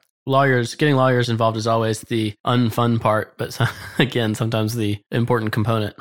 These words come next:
Before we get into the last part of our discussion, and I wanna talk about WordPress versus competition, um, and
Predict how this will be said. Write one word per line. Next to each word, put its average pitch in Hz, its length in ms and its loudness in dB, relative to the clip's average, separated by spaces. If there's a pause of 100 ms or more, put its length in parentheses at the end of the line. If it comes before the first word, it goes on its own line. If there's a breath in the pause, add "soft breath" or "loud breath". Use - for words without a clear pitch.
(160)
Before 165 200 2
we 165 80 4
get 151 120 4
into 143 120 4
the 120 60 4
last 123 260 2
part 123 180 4
of 120 60 2
our 110 120 4
discussion, 110 680 -2
and 104 420 -2 (140)
I 127 100 0
wanna 110 220 2
talk 117 220 0
about 110 380 0 (220)
WordPress 113 480 -2
versus 113 420 -4
competition, 113 720 -2 (140)
um, 104 420 2
and 104 420 0